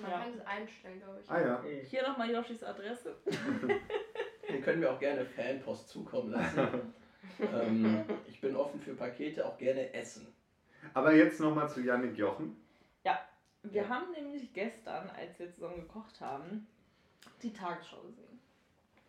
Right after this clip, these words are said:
Speaker 2: Und dann ist uns aufgefallen, wie das einfach in Deutschland normal ist, dass die Lottozahlen
Speaker 3: Hm.
Speaker 2: in der Tagesschau
Speaker 3: Ja, ist krass.
Speaker 2: vorge-, vorgetragen werden,
Speaker 3: Das
Speaker 2: obwohl es
Speaker 3: stimmt,
Speaker 2: ja
Speaker 3: ja.
Speaker 2: eigentlich anerkanntes Glücksspiel ist irgendwie,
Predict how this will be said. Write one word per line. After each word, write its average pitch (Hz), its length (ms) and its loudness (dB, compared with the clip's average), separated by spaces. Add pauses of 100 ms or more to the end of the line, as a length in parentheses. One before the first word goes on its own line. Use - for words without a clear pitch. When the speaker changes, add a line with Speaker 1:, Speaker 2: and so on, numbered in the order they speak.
(560)
Speaker 2:
Und 214 140 -4
dann 202 100 0
ist 202 160 -6
uns 180 120 -14
aufgefallen, - 920 -8 (520)
wie 220 220 -8
das 381 180 -6
einfach 262 500 -4
in 190 200 -8
Deutschland 233 720 -4
normal 202 540 -8
ist, - 260 -8
dass 202 180 -8
die 196 240 -8
Lottozahlen 214 1080 -8 (420)
Speaker 3:
Hm. - 300 2
Speaker 2:
in 285 60 0
der 247 280 2
Tagesschau 277 1120 -6
Speaker 3:
Ja, 117 140 0
ist - 140 -6
krass. 98 220 -4 (500)
Speaker 2:
vorge-, 196 440 0 (100)
vorgetragen 180 540 -8
werden, 180 120 -6
Speaker 3:
Das - 100 -2
Speaker 2:
obwohl 202 120 2
es - 60 2
Speaker 3:
stimmt, - 40 -2
Speaker 2:
ja - 80 -2
Speaker 3:
ja. - 60 -2 (100)
Speaker 2:
eigentlich - 200 -6
anerkanntes 214 540 -2
Glücksspiel 226 440 -12
ist - 200 -8
irgendwie, 277 520 -8